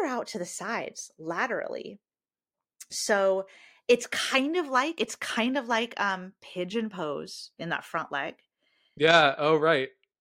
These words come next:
Speaker 2: It's like
Speaker 1: Right?
Speaker 2: double pigeon.
Speaker 1: Exactly. It's like double pigeon, where that's where you have your pigeon legs stacked, but with,
Speaker 2: Mm-hmm.
Speaker 1: but adding a deduction. And everybody, most everybody knows pigeon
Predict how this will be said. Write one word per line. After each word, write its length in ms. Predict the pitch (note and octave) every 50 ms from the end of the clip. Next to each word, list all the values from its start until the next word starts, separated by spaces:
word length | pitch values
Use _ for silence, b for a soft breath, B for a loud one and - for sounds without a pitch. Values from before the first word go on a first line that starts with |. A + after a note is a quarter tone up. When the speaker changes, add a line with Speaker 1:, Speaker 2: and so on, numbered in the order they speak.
| _ -
Speaker 2:
It's 100 | - -
like 120 | A3 G3 G3+
Speaker 1:
Right? 220 | C4 D#4+ E4 -
Speaker 2:
double 300 | A2+ A#2+ A#2+ - C3 -
pigeon. 460 | - C3 C#3+ C3+ B2 A2+ G#2 G2+ G#2 _ _ _ _ _ _ _ _ _ _ _ _ _
Speaker 1:
Exactly. 1120 | - - G#3 A3+ G#3+ G#3+ - - C4 C4 B3+ C4 C4 - B3 B3 A#3 G#3 F3 D3+ - - _ _ _ _ _ _ _ _ _
It's 220 | A3+ B3 A#3+ - C#4
like 180 | A#3 A3 A3
double 240 | - G3+ F#3+ F#3 F3+
pigeon, 380 | F#3 F#3+ D3+ - E3+ D3+ C#3+ D#3+
where 160 | G#3+ A3 G#3
that's 280 | F#3+ G#3+ G#3 G#3 - -
where 80 | G3
you 120 | F#3 F3+ G#3
have 260 | F#3 E3 E3 D#3 D3+
your 120 | D#3+ D3+
pigeon 280 | - - E3 - D#3 D3+
legs 240 | C#3 C3+ - - -
stacked, 560 | - - - - - - - - - - - _ _ _ _ _ _ _ _ _ _ _ _ - E3+
but 200 | - A#3+ F#3+ F#3
with, 180 | F#3+ A3 G3 -
Speaker 2:
Mm-hmm. 80 | - -
Speaker 1:
but 140 | G3+ G3 - -
adding 400 | E3+ F3+ F#3 F#3 F3 D#3+ D#3 -
a 140 | D3+ E3 E3 D#3
deduction. 720 | E3 D3 D3 C#3+ D3+ - - - C#3 B2+ C#3 E3 F3 - _
And 200 | A#3 C4+ C4 C4 -
everybody, 460 | C#4 E4+ F#4 F#4+ - D#4 C4+ A#3 A3+ -
most 280 | B3 D4 C#4+ C#4+ C#4+
everybody 260 | B3 A3 G#3 G3+ F3 F3
knows 160 | D#3+ D#3 -
pigeon 640 | - - F#3+ G3+ G#3 - - E3 D3 C#3+ C#3 -